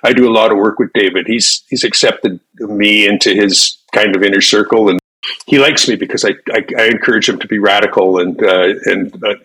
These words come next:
all the people in the foundation, "Oh, no, no, you don't wanna piss anybody off." <laughs> I said, "Yes, you do." <laughs> You wanna,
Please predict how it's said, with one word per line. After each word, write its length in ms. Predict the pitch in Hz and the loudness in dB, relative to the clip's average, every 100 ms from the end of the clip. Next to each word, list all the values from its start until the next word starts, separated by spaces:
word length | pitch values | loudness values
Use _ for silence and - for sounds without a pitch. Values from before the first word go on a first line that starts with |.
| - | -2
all 140 | 117 | 0
the 100 | 104 | 0
people 320 | - 113 110 107 | 0 0 0 0
in 60 | |
the 80 | 104 | 0
foundation, 680 | - 104 107 95 113 - - | 0 0 2 0 2 0 0
"Oh, 80 | - | 2
no, 500 | 135 170 175 165 165 | 4 6 6 4 4
no, 200 | 151 151 | 2 2
you 120 | 151 131 | 2 2
don't 80 | |
wanna 200 | 131 127 - - - - | 2 0 -4 -16 -20 -2
piss 200 | 139 131 | 0 2
anybody 380 | 127 120 127 123 | 2 2 2 4
off." 340 | 127 123 120 - | 4 2 0 -6
<laughs> 40 | |
I 40 | 135 | -4
said, 180 | 120 104 107 135 | -2 -4 -4 -2
"Yes, 240 | 139 - | 0 0
you 80 | 135 | -4
do." 220 | 98 117 190 | -4 -4 -4
<laughs> 120 | 185 | -4
You 180 | 208 202 | -2 0
wanna, 300 | 190 160 160 | 0 0 -2